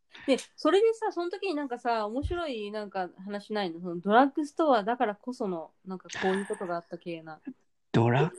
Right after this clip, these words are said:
Speaker 2: グストアね、えっと、やっぱ、あの、重いものを、あの、なんていうの、補充するわけ。
Speaker 1: はいはいはいは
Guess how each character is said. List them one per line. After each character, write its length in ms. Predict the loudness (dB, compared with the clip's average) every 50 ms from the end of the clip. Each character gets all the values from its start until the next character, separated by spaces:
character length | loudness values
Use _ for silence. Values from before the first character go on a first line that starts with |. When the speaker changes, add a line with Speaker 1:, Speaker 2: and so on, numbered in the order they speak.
| -6 -2
Speaker 2:
グ 160 | 0 2 2
ス 220 | 0 -2 -4 _
ト 160 | 4 4 6
ア 100 | 8 8
ね、 360 | 8 8 8 6 6 4 2 0
え 160 | 2 2 2 0
っ 40 | -2 _ _ 8
と、 420 | 10 10 12 12 10 10 8 6 6
や 120 | 8 8 8
っ 100 | 6 4 _ 6
ぱ、 280 | 8 8 8 8 6 2 _ _ _ _ _ _ _ _ _
あ 180 | 4 6 8
の、 280 | 8 8 6 6 6 6
重 300 | 10 12 12 12 12 12
い 100 | 12 12
も 180 | 12 12 12 12
の 560 | 12 12 12 12 12 12 12 10 10 6 2 _ _ _ _ _ _ _ _ 8
を、 520 | 10 12 12 12 12 12 10 8 6 4 _ _ _ _ _ _ _ _ _ _ _ _ _ _ _ _ _ _ _ _ _ _
あ 180 | 4 6 8 8
の、 240 | 8 6 6 4 6
な 140 | 6 6 4
ん 80 | 4
て 80 | 2 0
い 40 | -2
う 20 |
の、 60 | 4
補 180 | 8 8 10 12
充 220 | 12 12 12 12 12
す 160 | 10 12 12
る 240 | 12 12 12 12 12
わ 100 | 10 8
け。 280 | 6 4 4 2 0 _ _ _ _ _ _ -4
Speaker 1:
は 80 | -2
い 80 | -2 -2
は 140 | -2 -4 -6
い 100 | -6 -10
は 80 | -14 -16
い 20 |
は 60 | -16